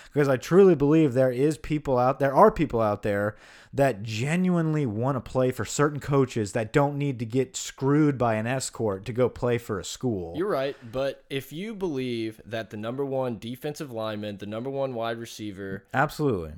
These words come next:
Speaker 2: th-, if you think they just
Speaker 1: No.
Speaker 2: decided they wanted to go to Ole Miss
Speaker 1: No,
Speaker 2: in
Speaker 1: without
Speaker 2: two thousand,
Speaker 1: visiting.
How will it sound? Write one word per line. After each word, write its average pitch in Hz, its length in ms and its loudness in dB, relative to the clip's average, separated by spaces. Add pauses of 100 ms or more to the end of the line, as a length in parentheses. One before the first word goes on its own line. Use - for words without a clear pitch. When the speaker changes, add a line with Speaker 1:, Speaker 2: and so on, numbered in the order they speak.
(120)
Speaker 2:
th-, 143 260 -10
if 131 100 -14
you 185 120 -6
think 208 200 -4
they 147 140 -4
just 143 180 -2
Speaker 1:
No. 117 60 2
Speaker 2:
decided 127 480 -4
they 120 120 -2
wanted 120 240 -4
to 113 60 -6
go 113 140 -6
to 110 80 -4
Ole 107 200 -6
Miss 110 360 -6
Speaker 1:
No, 196 140 4
Speaker 2:
in 120 60 2
Speaker 1:
without 202 240 8
Speaker 2:
two 135 80 4
thousand, 175 100 8
Speaker 1:
visiting. 101 460 0